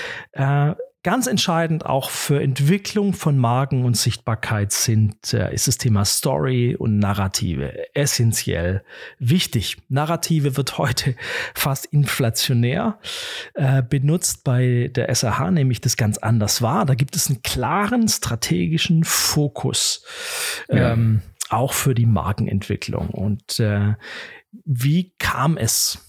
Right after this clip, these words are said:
Speaker 1: genau dazu?
Speaker 2: Zunächst mal vielleicht für die gesamte große S R H gesprochen. Wir haben einen zweijährigen Markenentwicklungsprozess hinter uns. Eine Werbeagentur aus, äh,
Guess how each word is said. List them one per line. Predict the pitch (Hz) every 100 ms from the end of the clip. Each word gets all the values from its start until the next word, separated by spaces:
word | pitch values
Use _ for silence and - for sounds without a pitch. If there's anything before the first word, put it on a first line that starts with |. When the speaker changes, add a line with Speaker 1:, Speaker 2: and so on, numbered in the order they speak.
| - -
Speaker 1:
genau | 127 98 104
dazu? | 110 95 98 - - - 107 - - - - - _
Speaker 2:
Zunächst | 120 110 117 135
mal | 117
vielleicht | 117 110 107
für | 113
die | 101
gesamte | 104 98 117 107 117 104
große | - 95 131 139 131
S | 131
R | 123
H | 120 131
gesprochen. | 135 131 - 123 131
Wir | 113
haben | 113 101
einen | 92
zweijährigen | - 117 90 110 104 110 110 101 101
Markenentwicklungsprozess | 85 85 113 - 113 110 104 92 - 120 135 147 147 - 131 123 - 135 - - - - - -
hinter | - 131 135 120
uns. | 120 123 117
Eine | 113 101 95 92 92 92 - - - -
Werbeagentur | 92 110 107 110 107 104
aus, | 92 90
äh, | 92 95 90